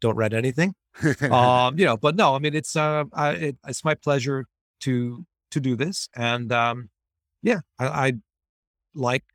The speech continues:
Speaker 1: to kind of e-, explain this wacky world of finance, which is
Speaker 2: Yeah.
Speaker 1: really overcomplicated. First of all, you don't need to understand all the complexities of finance, uh, to invest, because everybody needs to invest their money. Uh, you don't need to be able to do options math to do it, or to buy options for that matter.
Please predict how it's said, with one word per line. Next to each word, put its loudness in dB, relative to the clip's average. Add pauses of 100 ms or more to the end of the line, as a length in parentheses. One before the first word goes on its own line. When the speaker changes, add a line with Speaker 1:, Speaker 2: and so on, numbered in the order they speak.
(200)
Speaker 1:
to -6
kind -4
of -6
e-, -8
explain -6
this -6
wacky -4
world -2
of -6
finance, -4 (320)
which 0
is 2
Speaker 2:
Yeah. -2
Speaker 1:
really 6
overcomplicated. -2
First 2
of 2
all, 4
you 4
don't 0
need 0
to -6
understand -10 (380)
all 4
the -2
complexities -8
of -14
finance, -8 (340)
uh, 0 (120)
to -4 (120)
invest, -4
because -4
everybody -4
needs -10
to -2
invest -6
their -4
money. -8 (380)
Uh, 2
you 0
don't -2
need -2
to -2
be -2
able -6
to -6
do -4
options -2
math -4
to 0
do -2
it, -2
or -2
to -6
buy 0
options -6
for -8
that -2
matter. -6